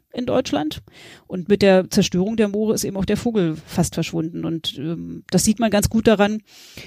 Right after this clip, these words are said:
dass weiter östlich von Deutschland, also in Polen, aber auch in Weißrussland, in der Ukraine,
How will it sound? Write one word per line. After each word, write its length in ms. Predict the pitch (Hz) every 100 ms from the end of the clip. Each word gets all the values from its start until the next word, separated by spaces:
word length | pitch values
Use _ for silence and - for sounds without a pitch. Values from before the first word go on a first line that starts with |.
| - - -
dass 180 | 196
weiter 220 | 196 185 190
östlich 440 | 214 - 277 269
von 140 | 247
Deutschland, 460 | 233 233 240 254 240
also 160 | 180 175
in 120 | 147
Polen, 600 | - 202 233 233 226 226
aber 200 | 175 -
auch 100 | 190
in 80 | -
Weißrussland, 840 | 180 - 233 208 196 202 - -
in 120 | - 180
der 100 | 175
Ukraine, 480 | - 190 220 226